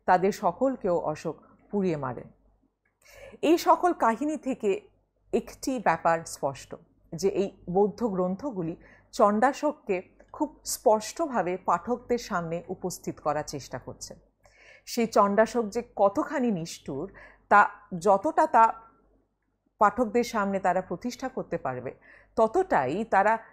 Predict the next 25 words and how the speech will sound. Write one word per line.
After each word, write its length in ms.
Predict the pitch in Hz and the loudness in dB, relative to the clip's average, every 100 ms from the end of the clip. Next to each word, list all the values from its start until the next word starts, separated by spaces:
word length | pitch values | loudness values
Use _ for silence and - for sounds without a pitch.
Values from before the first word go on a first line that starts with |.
| _ _ _ _ _ _ _ _ - | _ _ _ _ _ _ _ _ -4
অশোকের 420 | 214 208 277 294 277 | -2 0 0 4 4
ওপর 320 | 262 277 254 - 175 | 4 4 2 -2 -2
বৌদ্ধ 380 | 196 202 269 | 0 0 0
ধর্মের 480 | 247 254 262 262 254 | 0 2 2 2 2
যে 220 | 202 233 - - _ _ _ _ _ _ | 0 -2 -4 -18 _ _ _ _ _ _
অপরিসীম 640 | 202 208 285 320 320 277 233 | 0 4 2 2 0 -2 -2
প্রভাব 540 | - 190 185 170 117 - _ | -2 -2 0 -2 -2 -8 _
তাকে 220 | 196 196 | -2 -2
প্রমাণ 420 | 294 254 220 214 202 | -4 0 2 2 0
করতে 280 | 151 - | -6 -8
পারবে, 320 | 139 127 - - _ _ _ _ _ _ - | -8 -8 -10 -16 _ _ _ _ _ _ -4
কেন 180 | 190 196 | -2 -2
কি 120 | 202 | -2
তারা 320 | 170 165 175 - - _ - | 0 2 0 -2 -20 _ -4
প্রমাণ 300 | 196 180 180 | 0 0 0
করতে 300 | 185 180 175 | -4 -4 -4
চাইবে 340 | 180 165 151 | -4 -4 -2
এই 540 | - 226 233 139 208 214 | -2 -2 -2 -4 -4 -2
যে 200 | 202 196 - _ _ _ - | -2 -4 -6 _ _ _ 0
বৌদ্ধ 320 | 233 220 294 | 0 2 0
ধর্মের 420 | 269 311 294 - - - | 2 2 4 4 2 -4
দরুণী 600 | 180 214 226 285 220 180 208 | 2 2 4 0 -2 -4 -8
চণ্ডাশোক 720 | - 214 214 254 302 - 120 - - - | 0 0 4 2 2 -2 -10 -12 -18 -6
এই 180 | 202 202 | -4 0
অসম্ভব 680 | 185 196 240 240 233 226 | -2 0 -4 0 0 0